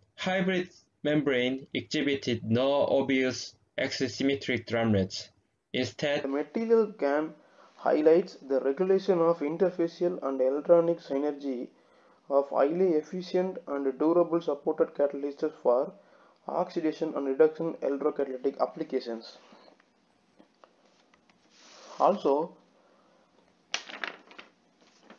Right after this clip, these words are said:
Speaker 2: in the resultant discussion part, the crystal orientation and carbon defect evaluation were evaluated by the famous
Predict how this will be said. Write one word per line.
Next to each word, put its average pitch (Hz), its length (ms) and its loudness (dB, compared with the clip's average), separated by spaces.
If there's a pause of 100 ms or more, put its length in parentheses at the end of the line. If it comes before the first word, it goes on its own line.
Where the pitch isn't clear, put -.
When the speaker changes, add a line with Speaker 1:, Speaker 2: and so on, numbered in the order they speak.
(640)
Speaker 2:
in 156 180 -2
the 127 400 4 (720)
resultant 196 680 2
discussion 135 460 -2
part, 131 240 0 (800)
the - 140 2 (220)
crystal 208 480 2
orientation 175 960 2
and 139 420 -4 (400)
carbon 165 540 6
defect 170 460 2 (280)
evaluation 156 800 0
were 123 260 0 (520)
evaluated 156 580 2
by 156 380 -2 (1120)
the - 80 -8
famous 170 600 2